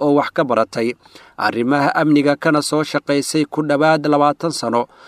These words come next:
ururada iyo hay-adaha gaalada ee qaybta ka ah dagaalka Soomaaliya.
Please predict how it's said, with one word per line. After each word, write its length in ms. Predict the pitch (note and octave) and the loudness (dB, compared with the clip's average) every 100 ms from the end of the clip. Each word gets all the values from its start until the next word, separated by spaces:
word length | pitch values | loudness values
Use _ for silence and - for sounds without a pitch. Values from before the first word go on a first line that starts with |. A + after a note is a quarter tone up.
| - - | -20 -10
ururada 560 | A#2+ G#2+ - C#3 C#3+ - | -6 -4 0 0 2 2
iyo 240 | D#3 D3 | 4 4
hay-adaha 540 | C#3 D3 D3 D3+ D3 C#3+ | 4 2 2 2 2 2
gaalada 420 | C3+ D3 D#3 D3+ C#3+ | 2 2 4 2 0
ee 140 | C#3+ | -2
qaybta 360 | - D#3 C#3+ C#3+ | 0 0 0 -4
ka 220 | - D#3 C#3 | 0 2 4
ah 40 | |
dagaalka 460 | C3 C#3+ C#3+ C3+ D3 | 2 2 0 0 -4
Soomaaliya. 640 | - C#3 C#3 C3 D3 | -2 0 0 2 2